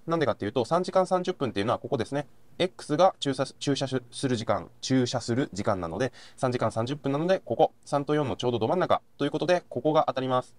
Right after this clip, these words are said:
ということで、千円かかるよってことが、グラフから求められるということになります。それでは最後、千二百円持っているとすると、何時間まで駐車できますか？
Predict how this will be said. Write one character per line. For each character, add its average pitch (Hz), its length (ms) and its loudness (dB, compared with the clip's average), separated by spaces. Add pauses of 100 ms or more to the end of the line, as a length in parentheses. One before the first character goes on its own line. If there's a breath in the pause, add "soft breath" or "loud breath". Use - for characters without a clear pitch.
(180)
と 175 60 -2
い 185 40 2
う - 20 0
こ 190 80 0
と 196 80 2
で、 214 180 2
千 151 200 0
円 127 120 -2
か 110 100 -6
か 110 80 0
る 104 80 2
よ 110 80 4
っ - 40 -6
て - 140 -4
こ 120 80 -2
と 170 80 -2
が、 190 140 4 (160)
グ 107 80 0
ラ 107 60 4
フ - 80 -6
か 107 80 2
ら 101 60 2
求 101 160 -4
め 143 80 0
ら 147 80 2
れ 147 100 2
る - 120 -2 (140)
と 147 80 0
い 165 40 2
う 165 40 2
こ 165 100 -4
と 180 80 0
に 185 80 0
な - 80 -4
り - 80 -8
ま - 120 -2
す。 - 160 -16 (500 loud breath)
そ 196 100 2
れ 214 60 4
で 247 60 6
は 196 60 6
最 175 140 2
後、 110 260 2
千 202 200 0
二 254 80 4
百 277 180 2
円 247 80 0
持 180 60 0
っ - 40 -2
て 160 100 -2
い - 20 2
る 139 60 -6
と 123 80 -4
す 113 100 -4
る 104 80 -2
と、 - 180 2
何 110 140 -4
時 156 80 -4
間 208 120 2
ま 202 80 2
で 165 80 -8
駐 156 120 -2
車 151 100 -2
で 143 80 -4
き 143 80 -4
ま 143 100 0
す - 80 -8
か？ 139 140 4